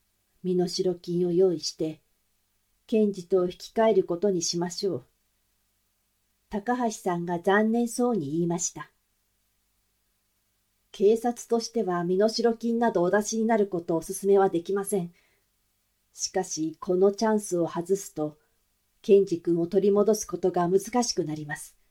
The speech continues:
こちらはこのチャンスをうまく利用するのです。私の部下の腕利きの刑事を十人ばかり、その化け物屋敷の地下室の周りに張り込ませます。無論、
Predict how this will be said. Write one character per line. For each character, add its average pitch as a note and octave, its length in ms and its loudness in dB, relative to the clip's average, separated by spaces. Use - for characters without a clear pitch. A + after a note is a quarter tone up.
こ D#3 80 -6
ち - 160 -4
ら F#3+ 140 4
は G3+ 140 2
こ G3 140 -2
の G#3 140 4
チ G#3+ 140 -4
ャ G#3+ 60 0
ン A3+ 60 -2
ス F#3 200 0
を F#3+ 40 6
う G3+ 60 8
ま G#3+ 140 2
く G3 120 -2
利 D#3 140 -4
用 G3 160 4
す G#3+ 160 -2
る A3 100 2
の G3 120 -2
で D3 100 -16
す。 - 240 -20
私 G3+ 380 -2
の G#3 100 4
部 G#3 140 2
下 F3+ 160 -2
の F3 80 0
腕 F3+ 160 6
利 G#3+ 60 2
き - 180 -6
の G#3 160 0
刑 G#3 240 6
事 F3 180 -2
を E3 100 2
十 G3+ 280 6
人 G#3 180 4
ば F#3 140 0
か E3+ 120 -8
り、 D3+ 200 -12
そ - 180 -2
の F#3 180 2
化 E3 160 -2
け G3+ 120 2
物 G3+ 220 4
屋 G#3+ 160 4
敷 - 240 -8
の E3 100 -2
地 - 160 -10
下 A3 160 0
室 E3+ 220 -8
の E3+ 80 -2
周 E3 260 2
り F3+ 120 0
に F3+ 100 0
張 E3+ 140 -4
り G3 100 2
込 G3 100 -8
ま E3+ 140 -2
せ D#3+ 100 -12
ま C3 100 -10
す。 - 200 -18
無 F3+ 180 2
論、 A3+ 340 2